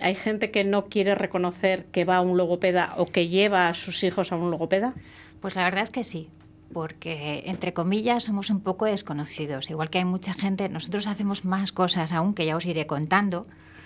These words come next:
Speaker 2: y igual que somos unos desconocidos porque no saben todo lo que hacemos, con todo lo que podemos trabajar, con todas las patologías,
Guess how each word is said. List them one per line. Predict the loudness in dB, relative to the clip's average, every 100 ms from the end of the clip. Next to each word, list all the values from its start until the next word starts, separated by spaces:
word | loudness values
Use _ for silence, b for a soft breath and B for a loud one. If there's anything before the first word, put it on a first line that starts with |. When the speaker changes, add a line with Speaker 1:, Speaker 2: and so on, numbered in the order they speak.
| B B B B B -4
Speaker 2:
y | 0 2 0 -2
igual | -2 2 2 2
que | 0 2 4 2 2
somos | 2 2 2
unos | 2 2
desconocidos | 0 -2 0 0 0 -2
porque | -2 -4 0
no | 0
saben | 2 2 2 0
todo | 0 0 2
lo | -2
que | 0
hacemos, | -4 0 -2 0 -2 -4
con | -6 -6 -4 -4
todo | -4 0
lo | 0
que | 0
podemos | 0 0 0 -2
trabajar, | -4 -2 -2 4 4 4
con | -4 -2
todas | -2
las | -2 -2
patologías, | -4 -2 -2 -2 0 2 2 2 -2